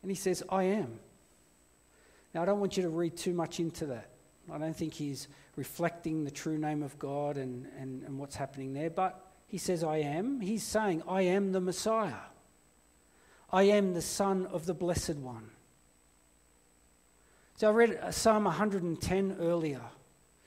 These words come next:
and his answer here, uh, is,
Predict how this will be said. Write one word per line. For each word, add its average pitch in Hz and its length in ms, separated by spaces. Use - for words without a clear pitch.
and 196 120
his 202 180
answer 254 380
here, 180 420
uh, 180 340
is, 190 360